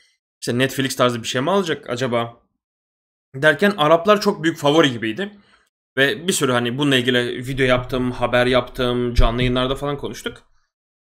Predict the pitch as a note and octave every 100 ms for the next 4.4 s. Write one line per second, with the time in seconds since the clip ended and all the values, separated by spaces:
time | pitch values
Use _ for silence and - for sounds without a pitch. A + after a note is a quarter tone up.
0 | _ - G#2 G#2 A#2+ E3 F#3+ B2+ F#3+ E4
1 | - _ _ _ _ _ - A#2+ A#2 A2+
2 | A2+ A#2 F#3 C#3+ - A#3 G3 - - C#3
3 | C3 B2 A#2 A2+ G#2 G#2 B2 B2+ A#2+ B2
4 | A#2 A2+ G3+ D#4+